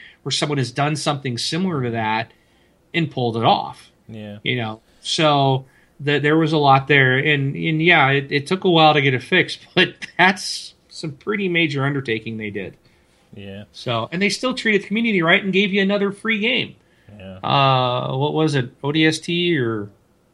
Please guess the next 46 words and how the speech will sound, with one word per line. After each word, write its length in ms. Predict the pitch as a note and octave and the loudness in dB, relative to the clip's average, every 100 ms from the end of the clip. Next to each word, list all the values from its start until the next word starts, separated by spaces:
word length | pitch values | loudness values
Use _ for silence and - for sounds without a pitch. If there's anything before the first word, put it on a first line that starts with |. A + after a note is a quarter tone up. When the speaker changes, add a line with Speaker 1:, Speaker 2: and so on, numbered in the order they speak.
| _ _ _ _ | _ _ _ _
Speaker 1:
Reach? 560 | A#3+ C#3 C3 - - - _ - | -4 -2 -2 -4 -10 -12 _ -6
They 120 | C3 | 0
gave 200 | D#3 - | 0 0
something 340 | E3 F#3+ C#3 | 0 0 0
out 200 | B2 A#2 | -2 -4
free. 360 | - A#2 C3 C3+ - | -4 0 0 -2 -10
Speaker 2:
It 80 | C3 | -6
was 200 | A#2+ A#2 | -6 -6
O 120 | A2 | -8
D 160 | G#2+ G2+ | -6 -10
S 140 | G2 | -12
T. 320 | - G#2 G2+ - _ - | -14 -14 -14 -16 _ -6
Speaker 1:
O 80 | B2+ | 0
D 100 | C3 | 0
S 120 | B2+ | 0
T. 180 | D3+ - | -4 -4
So, 240 | - F#3+ | 0 2
I 140 | F3+ G#3+ | 4 4
mean, 260 | G#3 G3 _ - | 2 0 _ 0
Speaker 2:
Well, 260 | D3+ D3+ | 6 6
Speaker 1:
so 40 | C3+ | 6
Speaker 2:
it 60 | |
was 120 | G3 F3+ | 4 2
Speaker 1:
there's 120 | - | 2
Speaker 2:
free 80 | G3+ | 2
Speaker 1:
that, 80 | |
Speaker 2:
for, 80 | E3+ | -2
Speaker 1:
another 180 | C#3 F#3 | 0 0
Speaker 2:
it 80 | F3+ | 0
was 120 | D#3 | -2
Speaker 1:
game. 80 | D#3+ | -2
Speaker 2:
free 180 | C#3 A#3 | -2 -2
for 200 | - B2 | -2 -4
them, 420 | A#2+ G#3 D#3+ A#2 | -2 -2 0 -2
and, 100 | A2+ | -4
and 300 | G#2+ A#2+ A#2+ | -4 -6 -4
actually 400 | A2+ C#3 - A#2+ | -4 -4 -4 -2
I 140 | A2 D3 | 0 0
didn't 280 | D#3+ A2 | -2 -6
get 140 | G#2+ A2+ | -6 -6
it, 140 | G#2+ _ | -6 _
the 160 | G2 G#2+ | -12 -6
part 300 | B2+ A2+ - | -2 -2 -4
for 120 | G#2 | -12
free, 540 | - D#3+ D#3 A2+ A2 | -10 -6 -2 -2 -2
I, 80 | A2 | -2